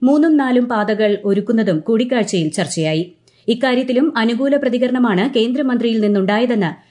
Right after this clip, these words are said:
ശ്രീ അബ്ദുറഹ്മാൻ അറിയിച്ചു. സംസ്ഥാനത്തിന്റെ സാമ്പത്തിക ആവശ്യങ്ങൾ കേന്ദ്രത്തെ അറിയിക്കുന്നതിന്റെ ഭാഗമായി ധനകാര്യമന്ത്രി കെ എൻ ബാലഗോപാൽ കേന്ദ്ര ധനമന്ത്രി നിർമ്മല സീതാരാമനുമായി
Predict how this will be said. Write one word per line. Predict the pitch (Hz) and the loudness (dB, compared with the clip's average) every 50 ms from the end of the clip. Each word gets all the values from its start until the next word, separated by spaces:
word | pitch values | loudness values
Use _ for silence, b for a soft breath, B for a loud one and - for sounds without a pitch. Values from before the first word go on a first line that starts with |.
| b b | b b
ശ്രീ | - 247 220 220 202 - 208 | -2 0 0 0 0 -2 -4
അബ്ദുറഹ്മാൻ | 214 202 185 233 220 208 175 190 175 170 156 143 165 - - _ _ - | -4 -4 -2 -2 -2 -2 0 0 -2 -2 -2 -4 -8 -12 -16 _ _ -4
അറിയിച്ചു. | 196 165 147 151 - - 160 143 - - _ _ _ _ _ _ _ _ _ _ _ _ _ b b b b b b b b b b | -4 -4 -4 -4 -6 -6 -6 -6 -8 -10 _ _ _ _ _ _ _ _ _ _ _ _ _ b b b b b b b b b b
സംസ്ഥാനത്തിന്റെ | b - 349 349 339 330 339 403 381 381 370 339 294 285 262 | b -2 0 0 0 0 2 2 2 2 2 2 2 2 0
സാമ്പത്തിക | 240 - 254 226 233 240 247 277 277 285 254 269 | 0 0 -2 0 0 2 0 0 0 -2 -2 -2
ആവശ്യങ്ങൾ | 254 226 208 202 208 - 220 202 202 196 196 | -2 -2 -2 -2 -2 -2 -2 0 0 0 0
കേന്ദ്രത്തെ | 190 185 220 208 214 220 254 247 247 240 226 208 - | 0 0 0 0 0 0 0 0 0 0 0 0 0
അറിയിക്കുന്നതിന്റെ | 196 190 185 196 190 220 214 208 180 202 185 185 185 180 175 | 0 0 0 -2 0 0 0 0 0 2 0 0 0 0 -2
ഭാഗമായി | 170 180 170 196 196 185 175 165 160 | -2 -2 -2 0 0 0 0 0 0
ധനകാര്യമന്ത്രി | 156 180 202 196 190 196 190 185 190 185 185 180 185 180 185 180 180 | 0 0 0 0 2 0 0 0 0 0 0 0 0 0 0 0 0
കെ | 202 | -2
എൻ | 196 196 196 | 0 0 -2
ബാലഗോപാൽ | 185 175 185 180 185 190 180 190 170 175 180 262 311 - - | 0 0 0 0 0 0 0 -2 -2 -2 -2 -2 -4 -2 -2
കേന്ദ്ര | 226 233 240 277 269 | -2 0 0 0 -2
ധനമന്ത്രി | 220 208 214 202 202 196 175 180 185 185 170 180 | 0 0 0 0 0 0 0 0 -2 -2 -2 -2
നിർമ്മല | 202 233 233 240 254 254 247 | -2 -2 0 0 0 0 0
സീതാരാമനുമായി | 247 - 240 220 214 240 247 247 247 233 233 220 202 196 170 156 | -2 -2 -4 -2 -2 -2 0 0 0 2 2 2 2 2 0 0